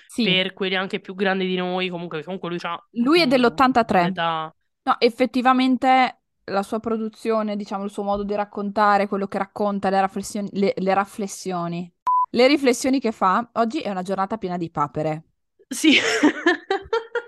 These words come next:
Speaker 1: Vabbè, è anche una puntata più leggera, quindi nel caso
Speaker 2: Sì,
Speaker 1: fa
Speaker 2: ci
Speaker 1: ridere.
Speaker 2: sta, ci sta, ha voglia, sì, sì.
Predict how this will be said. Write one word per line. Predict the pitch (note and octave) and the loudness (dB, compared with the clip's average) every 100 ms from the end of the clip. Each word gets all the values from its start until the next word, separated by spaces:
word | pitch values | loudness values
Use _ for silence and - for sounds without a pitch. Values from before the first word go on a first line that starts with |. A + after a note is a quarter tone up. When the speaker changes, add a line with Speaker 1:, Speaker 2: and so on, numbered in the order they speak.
| - B4+ _ B4+ _ - | -10 -10 _ -18 _ -2
Speaker 1:
Vabbè, | A#3+ A#3 | 2 4
è | |
anche | G3 A3+ | 4 2
una | B3 A3 | 0 -2
puntata | A3+ A3 A3 A3+ | -2 -2 -2 -2
più | A3 | 0
leggera, | A3 G3+ G3 F#3+ | 0 0 2 2
quindi | F#3+ F#3 F3+ | 0 -4 -4
nel | E3 | -8
caso | E3 E3+ E3 E3+ D#3+ E3 | -2 0 0 -2 -6 -8
Speaker 2:
Sì, | F3+ F3+ F3+ | -12 -16 -10
Speaker 1:
fa | F3 F3 | 0 0
Speaker 2:
ci | F3 | 0
Speaker 1:
ridere. | D#3+ E3 | 0 2
Speaker 2:
sta, | E3 - | 2 -2
ci | E3 | -10
sta, | - E3+ D#3 | -10 -8 -2
ha | E3+ | -2
voglia, | E3 E3 E3+ E3 D#3+ D#3+ | 0 2 2 2 0 -6
sì, | E3+ D#3+ | -10 -16
sì. | D#3+ D3 | -14 -16